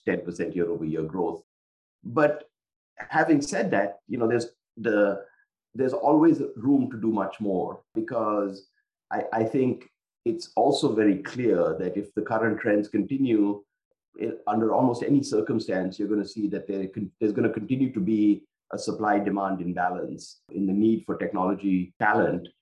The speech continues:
at least for the next, you know, until twenty thirty, and I would say even beyond. The projections that, that we have at Recognize is that you, that there will continue to be a global software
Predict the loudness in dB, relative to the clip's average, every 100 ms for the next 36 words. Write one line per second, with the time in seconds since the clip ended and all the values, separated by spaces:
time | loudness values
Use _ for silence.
0 | -8 -6 -4 2 2 0 -10 -16 -20 _
1 | -8 -4 -2 -4 -4 -6 -4 -2 0 0
2 | -2 0 0 0 0 -2 0 0 0 -2
3 | -2 -2 -2 -2 0 -2 -2 0 2 0
4 | -2 -2 -2 -2 -4 -6 -8 _ _ _
5 | _ -8 -6 -4 -6 -6 -4 -2 0 2
6 | 4 2 -2 -8 -6 0 0 0 -2 -2
7 | -2 -2 -4 -4 -4 -4 -4 -4 -6 0
8 | 2 2 0 -2 0 0 0 0 2 2
9 | -2 -8 _ _ _ -8 -2 -2 2 2
10 | 2 0 -2 -4 -4 -4 -4 -6 -4 -4
11 | -6 -8